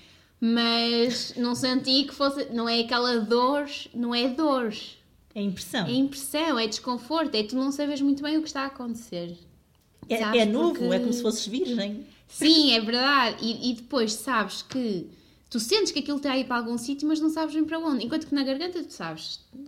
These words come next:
Speaker 1: que está a ir ali a descer a garganta e tal. Mas no nariz, tipo, ficas confusa. Pensas, tipo,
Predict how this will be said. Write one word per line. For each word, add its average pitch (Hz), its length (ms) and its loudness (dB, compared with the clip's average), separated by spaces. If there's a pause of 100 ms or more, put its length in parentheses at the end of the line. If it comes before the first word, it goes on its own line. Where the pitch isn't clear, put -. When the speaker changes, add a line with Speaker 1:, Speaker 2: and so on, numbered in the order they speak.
(240)
Speaker 1:
que - 80 -20
está 180 200 -8
a 170 80 -4
ir 180 180 -4
ali 170 280 -4
a 175 40 -2
descer 240 320 -6
a 202 60 -2
garganta 190 400 -6
e - 40 -6
tal. - 200 -10 (500)
Mas 262 180 2
no 349 140 6
nariz, 240 760 2
tipo, 285 220 -4
ficas 330 300 0
confusa. 349 500 -4
Pensas, 302 280 -4
tipo, 214 180 -6